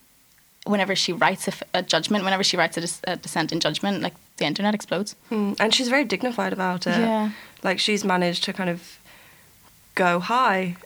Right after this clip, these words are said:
Speaker 2: in the words of Michelle Obama.
Speaker 1: <laughs>
Speaker 2: <laughs> She kind of, she represents that. And I think, um, we need that now more than ever.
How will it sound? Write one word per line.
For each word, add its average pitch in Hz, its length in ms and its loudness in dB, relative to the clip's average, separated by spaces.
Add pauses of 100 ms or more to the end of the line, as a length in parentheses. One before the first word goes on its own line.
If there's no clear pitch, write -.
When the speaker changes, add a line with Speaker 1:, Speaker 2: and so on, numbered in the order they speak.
Speaker 2:
in 196 80 2
the 202 80 4
words 190 300 0
of 190 80 -2
Michelle 190 280 -2
Obama. 208 1080 2
Speaker 1:
<laughs> - 120 -4 (240)
Speaker 2:
<laughs> 202 240 4
She 220 320 2
kind 202 240 0
of, - 100 -4
she 226 160 2
represents 208 640 2
that. 180 380 0 (460)
And 185 120 2
I 190 60 2
think, 185 500 -2 (140)
um, 175 500 -2
we 208 120 4
need 214 180 4
that 180 160 2
now 175 180 4
more 165 200 0
than - 120 -4
ever. - 280 -4